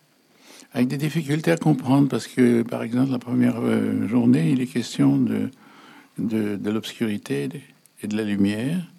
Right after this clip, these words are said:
Et puis, trois jours après, on crée le soleil. Alors, cette première lumière, c'est pas le soleil,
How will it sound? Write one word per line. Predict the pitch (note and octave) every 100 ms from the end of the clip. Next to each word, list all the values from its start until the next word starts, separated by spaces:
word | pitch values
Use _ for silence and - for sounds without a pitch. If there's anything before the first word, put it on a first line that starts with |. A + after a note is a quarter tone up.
| _ - - - _ _ _
Et | G#2+
puis, | G#2+ A#2 A2
trois | C3 C3
jours | C3+ A#2
après, | - -
on | D#3+ C3+
crée | D#3+
le | D3
soleil. | C3+ C#3+ B2 B2 A2+
Alors, | G2 G#2 -
cette | B2+ -
première | - D3 C#3
lumière, | A#2+ A#2 A#2+ D#3+ C#3
c'est | -
pas | C3+
le | D3
soleil, | - E3+ A3+ C#3+